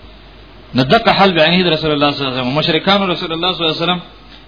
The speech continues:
د مکې نه ویست، غار ثور یو کوی واغې ته ورګزار کړ. بیانې د یوسف علیه السلام شان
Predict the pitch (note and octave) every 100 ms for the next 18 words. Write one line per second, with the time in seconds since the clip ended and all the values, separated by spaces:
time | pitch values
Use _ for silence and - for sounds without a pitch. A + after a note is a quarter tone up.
0 | - D3+ E3+ G#3 G#3 F#3 G#3+ - - G#3
1 | C3 D#3+ D#3+ D3+ G3+ G#3+ F#3 E3 - F3
2 | F#3 D#3+ E3 F3 D3 B2+ B2 B2+ A2+ -
3 | - - - - - C#3 F3 F3 D#3 E3
4 | D#3 C#3+ C3+ B2